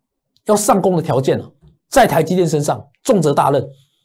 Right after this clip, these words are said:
在他身上，好不好？在他身上，所以留意台积电，联电很强哦。你看联电比较，联电比台积电还强势，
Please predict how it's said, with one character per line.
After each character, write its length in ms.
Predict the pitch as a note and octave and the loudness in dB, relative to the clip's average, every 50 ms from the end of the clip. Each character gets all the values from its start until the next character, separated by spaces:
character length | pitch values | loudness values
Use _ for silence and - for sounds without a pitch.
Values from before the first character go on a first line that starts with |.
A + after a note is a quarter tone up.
| _ _ _ _ _ _ _ | _ _ _ _ _ _ _
在 100 | - A#3+ G3+ | 0 2 4
他 80 | F#3+ | 4
身 200 | F#3+ F#3 F#3 E3 | 4 2 2 0
上， 220 | E3 F3+ C3 - - - | 0 0 -2 -4 -6 -8
好 100 | - C3 | -2 2
不 60 | E3 | 2
好？ 80 | F3+ F#3+ | 4 4
在 120 | - A3 | 6 4
他 80 | G#3 G3+ | 4 4
身 140 | G3 F#3 F3+ | 4 4 2
上， 140 | F3+ D#3 | 2 2
所 160 | C3 - B3 C#4+ | 2 2 2 4
以 240 | B3+ D3+ - - - - _ _ _ _ _ _ _ | 4 2 0 -4 -12 -20 _ _ _ _ _ _ _
留 240 | - D#3+ G#3 A3+ C#4 | 2 4 4 6 6
意 100 | D4 C4 | 4 4
台 160 | - E3 F3 | 4 4 2
积 120 | E3+ F#3+ G#3 | 2 2 2
电， 220 | A3 G3 A2+ - - - _ _ _ _ | 2 2 0 -2 -6 -18 _ _ _ _
联 200 | - D#3+ F#3+ A3+ | 0 2 2 4
电 140 | A#3+ D#4 A#3+ | 4 4 4
很 140 | F#3 D#3 D3 | 4 2 2
强 200 | - C#3 A#2+ A#2+ | 0 0 0 0
哦。 140 | B2+ B2+ C3 - - _ _ _ - - - _ _ _ _ _ _ _ _ _ _ _ _ _ _ _ _ _ _ _ _ | 0 -2 -4 -8 -18 _ _ _ -20 -20 -20 _ _ _ _ _ _ _ _ _ _ _ _ _ _ _ _ _ _ _ _
你 100 | - C#3+ | -4 0
看 160 | G3+ B3 G3+ | 0 2 2
联 160 | D#3+ E3 G3 | 2 2 2
电 120 | G#3 G#3+ D3+ | 2 2 2
比 60 | C3+ | 2
较， 140 | D#3 F#3+ F3 - - B2+ C#3+ | 0 0 0 -2 -4 -6 -2
联 140 | D#3 F3 | -2 0
电 140 | G3+ B3 A3 | 2 2 2
比 140 | E3 C#3+ B2+ | 0 0 -2
台 140 | - C3+ C#3 | -2 -4 -4
积 100 | D3 F#3 | -2 -2
电 80 | F3 | -2
还 40 | D3 | -2
强 160 | C3 C#3 A2 | -2 -4 -6
势， 120 | A2+ - | -6 -8